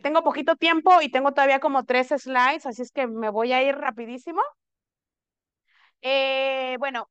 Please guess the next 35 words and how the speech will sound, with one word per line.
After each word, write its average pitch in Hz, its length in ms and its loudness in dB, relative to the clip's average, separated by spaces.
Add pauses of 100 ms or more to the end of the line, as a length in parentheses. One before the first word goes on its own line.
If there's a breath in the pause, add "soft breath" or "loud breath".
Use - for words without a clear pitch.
(100)
no 294 100 -12
voy 427 380 -4
a 453 200 -8
revisar 359 280 -4
los 370 180 -6
estados 339 560 -4
financieros. 320 1040 -6 (460)
Eh, 269 240 0
me 277 200 -6
gustaría 285 440 -8
más 370 200 -10
bien 339 220 -14
saber 330 640 -2 (1040)
si, 277 720 -10
es-, 302 160 -4
esto 330 220 -10
sí 370 100 -14
la 349 80 -2
vamos 349 160 -4
a 311 80 -2
ver, 311 180 0
pero 311 140 2
me 277 100 -4
gustaría 285 400 -6
saber 339 280 -2
si - 120 -6
alguien 330 240 -2
tiene 320 220 -8
preguntas 277 480 -4
adicionales 269 640 -4 (480 soft breath)
de 262 80 -2
las 254 220 0
estructuras 302 680 -4
de 277 120 -4
negocio. 220 580 -6